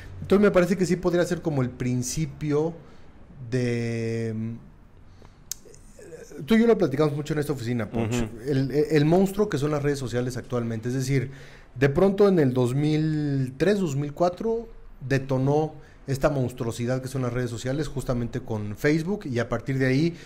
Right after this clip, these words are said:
Speaker 1: pues, han ido apareciendo que Twitter, que Instagram, que Facebook, que Snapchat, que OnlyFans, que TikTok, que bla, bla, bla, bla, bla. Y, y de pronto nosotros batallamos con esto aquí en la oficina, decir, bueno, es que ahora a qué red social nos subimos, cómo nos subimos, cuándo nos subimos.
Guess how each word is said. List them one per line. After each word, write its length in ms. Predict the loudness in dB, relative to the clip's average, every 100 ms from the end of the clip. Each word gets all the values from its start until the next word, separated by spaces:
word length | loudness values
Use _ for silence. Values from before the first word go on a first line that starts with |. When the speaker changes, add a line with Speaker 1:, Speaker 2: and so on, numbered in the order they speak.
| -20 -8
Speaker 1:
pues, 140 | -2
han 100 | 0
ido 120 | 2
apareciendo 500 | 0 -4 -6 -6 -4
que 120 | -4 -4
Twitter, 400 | -4 -4 -6 -6
que 140 | -4
Instagram, 460 | -2 -4 -6 -6 -6
que 120 | -8
Facebook, 420 | -4 -6 -4 -8
que 140 | -6 -6
Snapchat, 500 | -4 -4 -4 -8 -6
que 120 | -4
OnlyFans, 560 | -2 -4 -4 -6 -8
que 100 | -10
TikTok, 480 | -6 -6 -4 -4 -4 -8
que 200 | -10 -6
bla, 220 | -4 -4
bla, 180 | -4 -8
bla, 220 | -8 -12
bla, 160 | -12 -14
bla. 240 | -16 -18 -20 -20 -18 -18 -18 -14 -4
Y, 320 | 0 0 2
y 60 |
de 100 | 2
pronto 360 | 4 4 6 6
nosotros 400 | 4 4 2 4
batallamos 520 | 4 4 2 2 2
con 160 | 2 2
esto 200 | 2 0
aquí 100 | 0
en 60 |
la 60 | 0
oficina, 280 | 0 0 0
decir, 200 | 0 0
bueno, 180 | 0 0
es 100 | 2
que 80 |
ahora 320 | 2 4 2 -2
a 80 |
qué 140 | -4 -2
red 160 | -2
social 280 | -4 -4 -4
nos 140 | -4 -4
subimos, 400 | -2 -2 -2 -4
cómo 220 | -4 -4
nos 140 | -4
subimos, 340 | -4 -2 -2 -4
cuándo 240 | -4 -4
nos 100 | -4
subimos. 520 | -2 0 0 0 -4